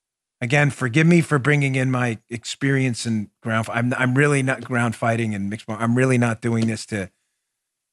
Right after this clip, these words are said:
be some pseudo tough guy at all, folks. I promise you, it's not interested at all. I'm an old broken guy anyway. My arthritis, most of you in the audience probably take me out in two seconds.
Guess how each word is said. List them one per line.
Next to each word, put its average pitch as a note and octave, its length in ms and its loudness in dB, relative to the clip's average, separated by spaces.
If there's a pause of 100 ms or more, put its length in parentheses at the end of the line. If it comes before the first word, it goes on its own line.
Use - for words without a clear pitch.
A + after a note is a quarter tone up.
(840)
be A#2 180 2
some G#2+ 240 -4
pseudo A2 460 -4
tough G2+ 280 -4
guy F#2+ 160 -6
at G#2+ 140 -6
all, G#2 220 -2
folks. F2 420 -12
I F#2+ 120 -12
promise G#2 500 -4
you, D2 140 -16
it's - 360 -16
not A2+ 220 -4
interested G2 440 -8
at F2 100 -12
all. E2 180 -8
I'm F#2 80 -10
an G2 60 -8
old G2+ 180 -6
broken A2 400 -6
guy F#2+ 240 -6
anyway. E2+ 460 -14 (460)
My G2+ 140 -4
arthritis, G#2+ 640 -6
most G#2+ 300 -6
of G#2+ 60 -12
you G#2 80 -6
in G2+ 40 -6
the G2 140 -8
audience G2 240 -10
probably F#2 240 -10
take G2 280 -12
me F#2 140 -10
out F#2+ 140 -10
in - 100 -20
two G2+ 140 -8
seconds. F#2 440 -12